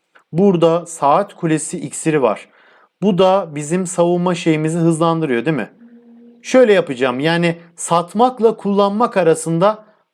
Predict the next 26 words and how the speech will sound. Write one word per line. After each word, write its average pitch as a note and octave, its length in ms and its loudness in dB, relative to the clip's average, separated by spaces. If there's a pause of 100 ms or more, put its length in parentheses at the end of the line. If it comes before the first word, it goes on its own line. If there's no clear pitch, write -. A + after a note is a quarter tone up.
(140)
e, B2 260 0
kararsız D3 600 0
kaldım. C#3+ 380 0
Zaten G3 340 0
inşaatçı F#3+ 500 -2
üssünü F#3 300 -6
çok G3+ 220 0
fazla F#3+ 420 2 (260)
kasmıyorum. F3 720 0 (180)
Sırf - 520 0
ganimetimi F3+ 600 0
birazcık F3 500 0
video F3 220 0
için F3 380 -4 (200)
yaptığım D3+ 420 0
için F3 240 -4
saldırılarını E3 920 0 (200)
kullandım B2+ 460 -2
arkadaşlar. B2 680 -2 (300)
Şöyle F#3+ 280 2
yapacağım. A#2+ 440 -2 (100)
Ayıp G3 260 2
olmasın. F3 640 0 (360)
İki F#3+ 220 0
tanesini F3 540 -2
kullanalım. D3+ 600 -2